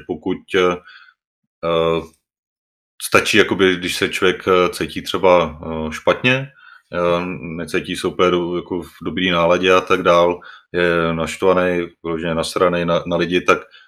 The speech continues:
tak, eh, člověk fakt jako najednou začne přitahovat i tady, tady ty prudiče a ten vesmír nám tam dává ještě, tak jestli chceš být nasranej, tak, tak ti tady dám ještě další. A pokud si člověk zvědomí, že vlastně, tyjo, teď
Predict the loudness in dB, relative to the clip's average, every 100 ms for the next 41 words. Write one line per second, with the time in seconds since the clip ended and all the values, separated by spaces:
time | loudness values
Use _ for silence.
0 | _ -2 0 2 2 2 2 0 0 -4
1 | -4 -4 0 2 2 0 0 -2 -4 -4
2 | -6 -2 0 4 4 2 -2 -20 _ -6
3 | -4 2 2 4 2 2 0 -2 -2 0
4 | 2 2 0 -10 -20 -20 -4 0 0 -2
5 | _ _ 0 0 -2 -4 -4 -2 0 0
6 | 0 2 6 8 6 2 -2 -2 -2 -4
7 | -4 -2 -6 -6 -6 -4 -2 -2 -2 -2
8 | -2 -2 -2 -4 -4 -8 -6 -6 -4 0
9 | 2 2 0 -2 0 0 0 -6 -8 -12
10 | -20 -10 -6 -2 -2 -2 4 4 6 4
11 | 2 0 0 0 0 -2 -2 2 4 2